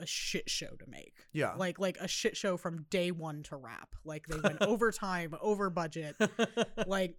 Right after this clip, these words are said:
Speaker 1: like, everything about this didn't work the first time they tried it. Like, like,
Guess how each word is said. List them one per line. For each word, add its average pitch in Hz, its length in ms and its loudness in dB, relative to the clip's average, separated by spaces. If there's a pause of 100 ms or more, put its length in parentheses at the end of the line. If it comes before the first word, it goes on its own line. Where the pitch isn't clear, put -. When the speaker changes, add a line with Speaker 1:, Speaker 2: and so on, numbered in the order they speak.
Speaker 1:
like, 208 280 -2
everything 240 600 6
about 180 280 6
this 175 160 -2
didn't 175 320 2
work 156 240 -4
the 170 100 -4
first - 240 -2
time 160 180 2
they 143 100 -2
tried 156 380 0
it. 147 260 -2
Like, 165 240 -4
like, 175 200 -2